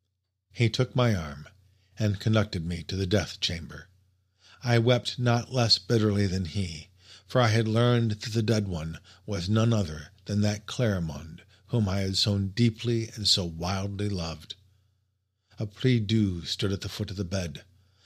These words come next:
a bluish flame flickering, and a bronze patera filled all the room with a wan, deceptive light, here and there bringing out in the darkness at intervals some projection of furniture or cornice. In a chiseled urn upon the table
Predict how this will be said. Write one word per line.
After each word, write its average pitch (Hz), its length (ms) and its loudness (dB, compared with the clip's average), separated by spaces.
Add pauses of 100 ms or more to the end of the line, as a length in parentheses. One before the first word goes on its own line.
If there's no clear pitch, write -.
(140)
a 110 80 -4
bluish 110 420 4
flame 92 460 -4
flickering, 82 580 -6
and 85 100 -12
a 87 60 -10
bronze 104 440 2
patera 90 600 -8 (220)
filled 117 340 2
all 120 340 4
the 107 120 -2
room 104 320 2
with 87 100 -6
a 87 80 -8
wan, 95 560 -2 (300)
deceptive 98 520 -4
light, 87 340 -10 (840)
here 135 360 2
and 120 180 2
there 107 400 4 (300)
bringing 117 280 4
out 117 220 4
in - 80 -10
the 117 80 2
darkness 104 480 2
at 143 80 -4
intervals 107 480 0
some 123 300 2
projection 113 420 0
of 104 80 -2
furniture 110 560 0
or 101 60 -2
cornice. 92 600 -8 (760)
In 131 140 2
a 120 100 4
chiseled 139 480 2
urn 110 400 2
upon 107 340 0
the 104 80 2
table 87 540 -2